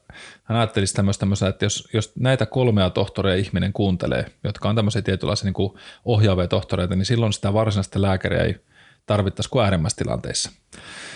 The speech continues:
Eli, eli monesti kun lääkärillekin mennään, niin jos lääkäri, tai no nyt en ole itse lääkäri, mutta kun näitä lääkäreitäkin kuunnellut, niin moni, moni ihmisen vaiva tai tämmöiset perussairaat, mitä tullaan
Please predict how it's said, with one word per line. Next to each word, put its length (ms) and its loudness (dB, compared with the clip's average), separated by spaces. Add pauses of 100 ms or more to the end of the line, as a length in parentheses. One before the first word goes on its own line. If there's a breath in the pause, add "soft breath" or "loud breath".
(280 loud breath)
Eli, 220 4
eli 180 4
monesti 380 2
kun 120 0
lääkärillekin 540 2
mennään, 420 4
niin 80 4
jos 160 -2
lääkäri, 420 2 (800 loud breath)
tai 180 4 (260)
no 80 0
nyt 140 -2
en 80 2
ole 160 4
itse 200 0
lääkäri, 320 2
mutta 240 -2
kun 160 0
näitä 180 0
lääkäreitäkin 400 0
kuunnellut, 320 2
niin 40 2
moni, 240 2 (120)
moni 340 2
ihmisen 360 0
vaiva 320 2
tai 140 -2
tämmöiset 220 -6
perussairaat, 520 0
mitä 140 -2
tullaan 320 0